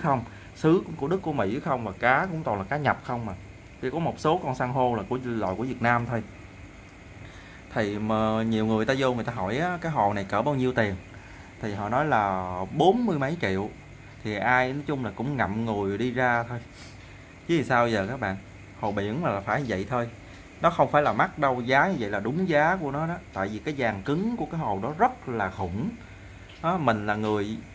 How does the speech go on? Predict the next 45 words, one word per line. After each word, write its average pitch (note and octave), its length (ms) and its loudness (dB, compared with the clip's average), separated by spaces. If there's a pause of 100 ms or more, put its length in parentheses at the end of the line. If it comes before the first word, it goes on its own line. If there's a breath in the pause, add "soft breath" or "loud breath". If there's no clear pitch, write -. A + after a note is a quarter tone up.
(120)
ở A2+ 120 2
trong D#3 200 0
trỏng - 200 6
hầu B2+ 140 4
như B2 200 2
là C3 100 0
những A#2+ 160 -2
người B2+ 180 0
nào A2 120 -4
mà G2+ 160 -6
vô B2+ 180 -2
tham C3+ 180 -6
quan, C3 260 0
những D3 120 -6
người B2 100 -4
người G2 140 -6
ta A#2+ 100 -2
hỏi G#2 320 -4
á, F3+ 60 -8 (140)
đa C3 220 6
phần A2+ 220 0
là F#2 60 -2
những A#2+ 140 -4
người B2+ 80 -2
ta A2+ 80 0
chơi B2 160 0
nước D3+ 140 -2
ngọt E2 260 0
không A#2 180 -6
à. F#2 40 -8 (280 loud breath)
Tại A2 100 -4
vì A2 60 -2
chưa C#3 200 2
bao C3+ 120 2
giờ B2 140 2
ở G2+ 100 2
trong C3 160 -2
trỏng F#2+ 180 -2
có D#3 100 -4
cái E3 80 -2
gian B2+ 160 0
cá D3 80 -2
biển G#2 240 0
hết E3 120 0
á. F#3 60 -4